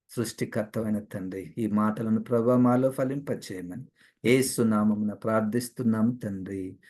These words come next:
ఆమేన్. ఇప్పుడు మన పరమ తండ్రి అయిన దేవుని యొక్క ప్రేమయు, ప్రభు అయిన యేసు క్రీస్తు యొక్క కృపయు, పరిశుద్ధాత్మ దేవుని యొక్క నింపుదల, సహవాసము, సహాయము మనకందరికి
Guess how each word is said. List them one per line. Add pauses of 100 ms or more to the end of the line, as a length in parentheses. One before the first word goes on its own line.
(200)
ఆమేన్.
ఇప్పుడు
మన
పరమ
తండ్రి
అయిన
దేవుని
యొక్క
ప్రేమయు, (680)
ప్రభు
అయిన
యేసు
క్రీస్తు
యొక్క
కృపయు, (1040)
పరిశుద్ధాత్మ
దేవుని
యొక్క
నింపుదల, (260)
సహవాసము,
సహాయము
మనకందరికి